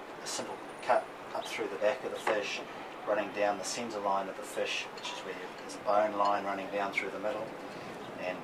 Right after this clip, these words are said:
sliding down the other side. So we're now left with, with a clean flesh. It's a simple case of a small little nick in the back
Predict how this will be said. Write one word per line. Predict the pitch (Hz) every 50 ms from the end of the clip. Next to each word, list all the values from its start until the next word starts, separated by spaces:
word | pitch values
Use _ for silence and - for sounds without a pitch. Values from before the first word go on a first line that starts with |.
| - - -
sliding | - - 107 101 95 95 95 92
down | 92 92 90 90
the | 92 92
other | 95 95 -
side. | - - 98 92 92 92 92 - - - - - - - - - - - - - - - - - - - - - - - - -
So | - -
we're | - - 101
now | 104 98 98
left | - - - -
with, | - - - - - 98
with | 95 92
a | - -
clean | - 95 90 104 104 - - - - -
flesh. | - - 117 113 110 - - - - - - - - - - - - - - - - - - - - - - -
It's | - - -
a | -
simple | - - 113 98 101 - -
case | 104 95 95 - -
of | -
a | - - - - - - - - - - - - - - - - - - - - - - - - -
small | - - - 135 127 120
little | 113 107 104 101 98 101
nick | - - - -
in | 95 90
the | -
back | - - - - -